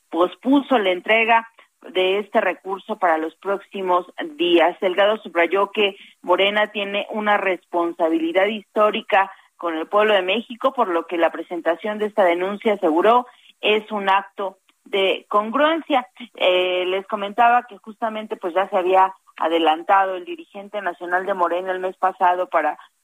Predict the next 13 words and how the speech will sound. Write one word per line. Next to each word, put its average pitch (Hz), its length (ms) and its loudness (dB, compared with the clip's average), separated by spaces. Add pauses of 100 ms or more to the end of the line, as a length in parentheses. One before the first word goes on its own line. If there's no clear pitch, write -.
pues, 196 180 -8
anunciando 185 680 -2
que 196 100 -14
presentaría 175 680 -2 (140)
esta 190 560 0
denuncia, 202 540 -6
que 208 80 -2
en 190 60 -2
un 196 100 -4
principio 202 560 -4
dijo 196 260 -4
sometería 175 840 2
primero 190 500 0